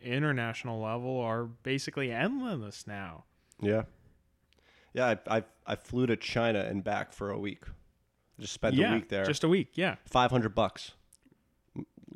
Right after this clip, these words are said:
Speaker 2: my rent for
Speaker 1: Yeah.
Speaker 2: a month. I just went to China and back. I went around the world.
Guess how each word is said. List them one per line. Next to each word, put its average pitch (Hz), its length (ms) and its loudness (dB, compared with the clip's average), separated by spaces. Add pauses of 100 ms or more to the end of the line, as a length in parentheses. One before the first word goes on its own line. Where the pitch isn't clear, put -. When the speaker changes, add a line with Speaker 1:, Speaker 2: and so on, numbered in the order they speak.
(160)
Speaker 2:
my 107 180 0
rent 98 440 -2 (360)
for 123 60 2
Speaker 1:
Yeah. 113 60 4
Speaker 2:
a 101 40 2
month. 101 320 0 (320)
I 110 60 -8
just 104 180 -2
went 107 320 4
to 107 140 0
China 123 680 4
and 107 140 4
back. 107 300 0
I 98 40 -2
went 104 180 2
around 107 240 4
the 110 80 4
world. 107 320 -2